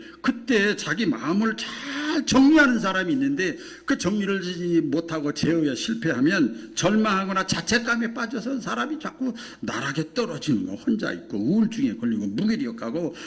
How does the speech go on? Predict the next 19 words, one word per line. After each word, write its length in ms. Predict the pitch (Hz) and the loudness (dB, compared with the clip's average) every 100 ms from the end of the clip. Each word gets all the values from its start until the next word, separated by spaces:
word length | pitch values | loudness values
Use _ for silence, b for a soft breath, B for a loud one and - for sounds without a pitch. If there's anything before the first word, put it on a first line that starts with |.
| B | B
삶의 460 | - 277 262 233 233 | -2 2 2 2 0
방향을 460 | 262 220 208 170 | 0 2 2 0
상실하고, 920 | 147 214 226 220 175 147 196 170 311 B B B | 0 0 0 -2 -4 -6 -6 -6 -8 B B B
맨날 580 | - 208 220 311 349 180 | -2 0 2 2 4 2
우리 140 | 180 | -2
젊은 300 | 160 175 175 | -4 -2 -2
애들 220 | 165 160 - | -2 -4 4
게임만 480 | 339 320 269 208 | 6 8 6 2
하고 140 | 165 160 | -2 -4
맨날 420 | - - 359 381 | -4 -2 -2 -2
티비나 480 | - - 392 311 196 | -6 -4 0 2 0
보고, 340 | - 165 156 B B B B B | -4 -8 -10 B B B B B
시간이 460 | - - - 480 427 | 0 2 6 6 6
얼마나 380 | - 453 339 | 2 0 -2
빨리 220 | - 294 240 | 2 2 2
흘러가는데 680 | 262 226 160 104 - - - _ _ _ _ _ _ _ _ _ _ - | 2 0 -4 -6 -10 -18 -20 _ _ _ _ _ _ _ _ _ _ -2
인생이 520 | 285 320 220 254 240 | 2 6 6 4 2
망가지는 640 | 170 151 175 302 311 302 214 | 0 -2 0 2 2 0 0
거죠. 240 | - - | -2 -8